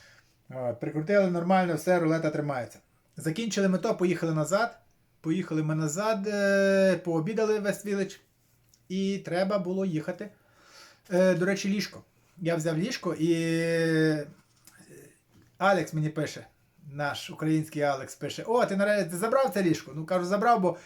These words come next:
Чак каже, його там гризуть, начальство, треба викинути його. А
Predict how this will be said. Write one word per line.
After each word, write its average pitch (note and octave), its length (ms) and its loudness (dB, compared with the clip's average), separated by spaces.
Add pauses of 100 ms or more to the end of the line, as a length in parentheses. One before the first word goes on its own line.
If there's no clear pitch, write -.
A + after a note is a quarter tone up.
(180)
Чак A3 220 -2
каже, G#3 680 6
його F#3 180 4
там G3+ 260 4
гризуть, F3 640 2
начальство, G3 680 0
треба F#3+ 260 4
викинути G3 460 0
його. A3 240 -2 (720)
А D#3 100 0